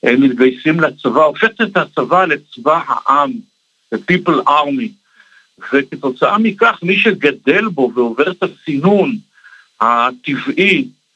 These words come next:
ומגיע לרמות הבכירות, אה, יש הערכה רבה אליו, ונותנים בו גם אמון. ו-, אה,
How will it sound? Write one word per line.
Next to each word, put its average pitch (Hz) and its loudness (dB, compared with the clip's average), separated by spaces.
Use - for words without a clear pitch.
ומגיע 156 2
לרמות 143 -2
הבכירות, 196 0
אה, 156 2
יש 180 0
הערכה 175 0
רבה 131 2
אליו, 160 0
ונותנים 175 0
בו 254 2
גם 226 2
אמון. 226 2
ו-, 151 2
אה, 147 0